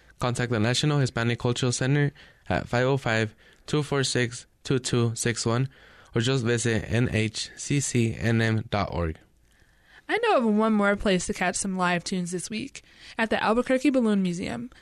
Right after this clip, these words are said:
Speaker 2: It's called Stories in the Night Sky.
Speaker 1: Hmm, that sounds cool, but where does the music come in?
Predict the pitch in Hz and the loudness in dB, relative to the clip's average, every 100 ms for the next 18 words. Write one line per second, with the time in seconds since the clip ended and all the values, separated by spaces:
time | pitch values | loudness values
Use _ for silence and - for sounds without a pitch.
0 | - - 240 - 247 240 233 240 269 - | -20 -6 -4 -2 0 4 4 0 -4 -2
1 | 208 226 226 226 202 180 - - 233 240 | 2 2 2 0 0 -2 -4 -6 -6 -6
2 | 214 - _ _ _ _ - 147 127 117 | -8 -18 _ _ _ _ -2 0 2 2
3 | 104 139 185 160 - 120 117 107 117 - | 2 0 0 -2 0 2 2 0 -4 0
4 | 117 113 135 139 127 123 123 127 131 123 | 2 4 2 2 2 2 2 0 0 0
5 | 120 | 0